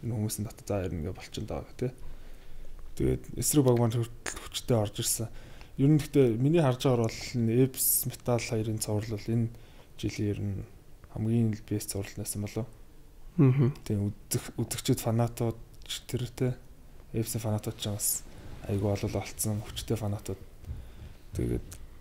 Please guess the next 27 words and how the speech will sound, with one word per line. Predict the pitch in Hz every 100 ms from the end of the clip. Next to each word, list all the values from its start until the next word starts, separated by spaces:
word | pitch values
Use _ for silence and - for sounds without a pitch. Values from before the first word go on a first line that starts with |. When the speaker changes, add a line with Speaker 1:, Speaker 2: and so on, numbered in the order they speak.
| - - -
Speaker 1:
ер |
нь | 113
цувралын | 107 120 123 156 135
тоглолтууд | 135 131 165 156
нь | 165
ч | 127
үзүүштэй | 117 123 123
тоглолтууд | 117 107 - 107 110
их, | -
ер | 117
нь | 107 107
их | -
гарсан | - - 107
л | -
та. | 113 - - -
Speaker 2:
Мгм. | 156 147 135 - - - - - - -
Speaker 1:
Тий. | 110 - - - - - - -
Хамгийн | 139 160 175
сүүлийн | 180 170 135
тоглолтын | 131 123 131
дээр | 123 117
нэг, | 113 - - - - - - - - - - - -
нэг, | 135 123 - - -
а, | 113 110 107
манай | 110 117
багийн | 117 110 113 113
нэг | 104